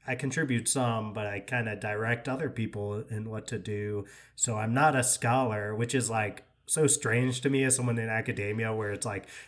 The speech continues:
that much more resembles the role that, like, a professor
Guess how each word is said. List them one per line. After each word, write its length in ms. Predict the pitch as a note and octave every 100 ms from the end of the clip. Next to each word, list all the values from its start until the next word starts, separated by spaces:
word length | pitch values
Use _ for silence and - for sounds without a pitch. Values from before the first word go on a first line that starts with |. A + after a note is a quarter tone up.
| - A2
that 340 | A#2+ C3+ -
much 300 | C3 C3+ C3+ D3
more 220 | C#3 C#3+
resembles 640 | D3 D3 D3+ D#3 D#3 -
the 80 | D#3
role 320 | D3+ D3+ D3+
that, 260 | D3 C#3+ C#3+
like, 260 | B2+ B2+ - _ _ _
a 140 | B2 A#2 - _ -
professor 840 | A#2 - A2+ - C#3+ C3 B2+